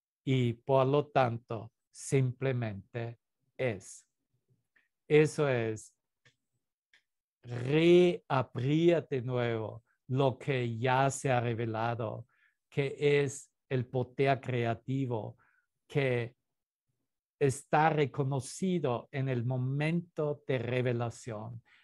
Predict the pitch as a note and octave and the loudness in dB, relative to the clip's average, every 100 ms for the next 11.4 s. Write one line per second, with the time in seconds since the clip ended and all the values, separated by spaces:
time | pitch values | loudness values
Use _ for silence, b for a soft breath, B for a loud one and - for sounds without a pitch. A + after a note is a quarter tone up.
0 | _ C#3+ C#3+ D3 C#3+ C#3+ D#3 F3 F3 D#3 | _ 0 2 2 2 2 2 2 -2 -4
1 | - B2+ - C#3 C3+ C3+ - A#2+ - A#2+ | -4 -4 -2 0 0 0 -2 -6 -4 -6
2 | A#2 A#2+ A2+ - A2 A2+ - - B B | -4 -6 -8 -8 -10 -10 -16 -18 B B
3 | - D#3+ D#3 D3 D3 D#3 F#3 F#3 - E3 | 2 4 6 4 4 2 2 0 -2 0
4 | D3 C3+ C#3 C3+ D3 C3+ B2 A#2+ A#2+ D3 | 2 4 2 0 -4 -2 0 -2 -2 -6
5 | A2+ G#2+ G#2+ - - - - A2+ B2 A#2+ | -6 -8 -10 -10 -12 -12 -12 -10 -10 -14
6 | - _ _ _ _ _ _ - - E3 | -18 _ _ _ _ _ _ -10 2 4
7 | E3 E3+ E3 D#3+ E3 D#3+ A#2 A#2+ b b | 6 4 2 0 0 0 -4 -6 b b
8 | _ - D3 D3+ D#3 C#3 C#3 D3+ D3+ D3+ | _ -2 2 4 4 2 0 -2 -2 -4
9 | C3+ - C#3+ C#3 C#3 C3 - C#3+ C#3 B2 | -2 0 0 2 -2 -2 2 2 2 0
10 | A2 A#2 b b b b _ D#3 D#3 D3+ | -6 -8 b b b b _ 6 6 6
11 | - D3+ C#3 | -4 -4 -4